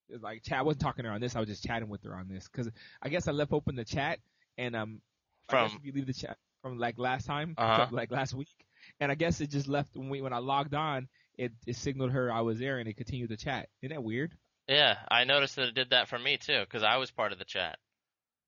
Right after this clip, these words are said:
Speaker 1: Yeah, like,
Speaker 2: And
Speaker 1: how weird is that?
Speaker 2: Yeah, and it
Speaker 1: <laughs>
Speaker 2: just, it reopened that same chat. I was like, "Hey, that's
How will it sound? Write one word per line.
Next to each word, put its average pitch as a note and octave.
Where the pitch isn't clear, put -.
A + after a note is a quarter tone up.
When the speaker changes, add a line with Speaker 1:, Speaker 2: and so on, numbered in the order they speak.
Speaker 1:
Yeah, A3+
like, C3+
Speaker 2:
And C#3+
Speaker 1:
how F#3+
weird G3
is F3+
that? G3
Speaker 2:
Yeah, C#3+
and A2+
it G#2
Speaker 1:
<laughs> -
Speaker 2:
just, -
it A2+
reopened B2
that G#2+
same A#2+
chat. A#2+
I F#2
was G2
like, F#2+
"Hey, G#2
that's -